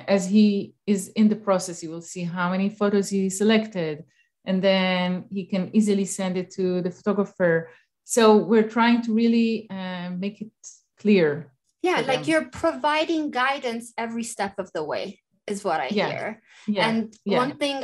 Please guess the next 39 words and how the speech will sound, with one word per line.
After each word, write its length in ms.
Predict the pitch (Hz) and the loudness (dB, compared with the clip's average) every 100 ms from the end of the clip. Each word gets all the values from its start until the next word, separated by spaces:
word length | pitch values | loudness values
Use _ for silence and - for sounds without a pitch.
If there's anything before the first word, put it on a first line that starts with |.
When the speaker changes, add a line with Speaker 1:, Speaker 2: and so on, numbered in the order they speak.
| - | -4
Speaker 2:
I 280 | 233 220 214 | -4 -4 -6
realized 640 | 240 262 233 214 220 - - | -10 -4 -2 -2 -6 -12 -14
recently, 720 | 247 247 208 196 185 180 - | -14 -10 -10 -8 -6 -6 -8
funny 260 | 196 196 190 | -8 -8 -8
enough, 320 | 185 180 226 | -10 -10 -10
was 200 | 196 202 | -10 -10
that 280 | 185 170 - _ _ _ _ | -6 -6 -8 _ _ _ _
not 280 | 240 240 240 220 | -2 0 -2 -2
only 360 | 233 254 240 220 | -4 -2 -4 -6
is 120 | 208 | -6
there 320 | 220 202 196 | -2 -2 -2
twenty-four 520 | 196 - 220 220 220 214 | -6 -8 -8 -6 -6 -8
seven 440 | - 202 196 196 | -6 -6 -6 -10
client 380 | 196 208 196 202 | -10 -8 -8 -8
support 540 | - 190 _ 190 202 - | -10 -12 _ -6 -6 -6
for 120 | 208 160 - - | -6 -6 -6 -2
us 240 | 190 208 - | -2 -4 -8
as 260 | 190 202 - | -6 -6 -10
photographers, 840 | 196 - 175 185 226 233 247 311 - _ _ _ _ | -14 -12 -14 -14 -14 -10 -8 -8 -12 _ _ _ _
but 240 | 208 180 - | -6 -6 -4
that 180 | 214 190 | -6 -4
Speaker 1:
Right. 160 | 147 151 | -4 -4
Speaker 2:
support 400 | 151 - 214 214 | -6 -2 -4 -4
is 200 | 196 - | -12 -10
also 760 | 156 208 220 - 220 196 196 196 _ - | -4 -4 -4 -4 0 0 0 -6 _ -12
available 840 | 190 202 208 214 202 202 185 190 - - - | -4 -2 0 0 0 -2 -2 -4 -10 -14 -8
to 180 | 311 302 | -6 -4
our 300 | - 233 226 226 - | -4 -4 -6 -10 -10
clients 560 | 233 220 185 196 220 - | -6 -6 -6 -8 -10 -10
to 80 | 208 | -6
directly 580 | 202 202 202 214 - 202 | -2 0 0 -2 -6 -8
get 180 | 202 185 | -4 -4
in 100 | 190 | -4
Speaker 1:
Yes. 100 | 196 | -8
Speaker 2:
touch 200 | 185 - | -8 -8
with 160 | 185 | -12
PickTime, 380 | - 180 - 196 | -12 -12 -10 -8
which, 220 | 185 180 | -8 -10
uh, 100 | - | -12